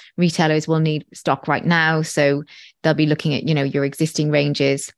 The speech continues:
but it is great to try and get into that practice that you're forward planning in terms of, right, so we're not, this is being recorded in January. So, you know, what does your autumn range look like? Because that's what some of the bigger retailers will be looking for now.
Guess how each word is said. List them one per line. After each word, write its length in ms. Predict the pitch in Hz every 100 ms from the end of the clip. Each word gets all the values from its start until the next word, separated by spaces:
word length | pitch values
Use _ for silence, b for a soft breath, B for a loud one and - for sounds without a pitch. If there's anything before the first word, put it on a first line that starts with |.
| _ _
but 100 | 180
it 80 | 165
is 220 | 165 160
great 260 | - 165 -
to 140 | -
try 180 | 156 160
and 100 | 151
get 120 | 147
into 160 | 151 156
that 160 | - -
practice 320 | 156 - 156
that 120 | -
you're 140 | 147
forward 400 | 151 - 156 151
planning 400 | - 143 147 -
in 160 | - 147
terms 260 | 156 147 147
of, 140 | -
right, 220 | 143 143
so 200 | - 135 - B B -
we're 120 | 170
not, 140 | 160
this 160 | 165 156
is 60 | 160
being 180 | 151
recorded 400 | 143 151 156 147
in 100 | 139
January. 600 | 143 156 160 151 143 - B B B -
So, 400 | - 156 143 143
you 120 | 165
know, 100 | 151
what 340 | 135 151 156 226
does 140 | 160
your 160 | 147 143
autumn 320 | 147 - 143
range 360 | 143 143 143 143
look 120 | -
like? 280 | 139 - - _
Because 220 | - 151 -
that's 260 | - -
what 160 | - -
some 100 | 147
of 40 |
the 60 | 139
bigger 260 | 170 165
retailers 420 | 151 143 139 143 -
will 80 |
be 100 | 147
looking 300 | 147 143 -
for 140 | 139 151
now. 240 | 139 147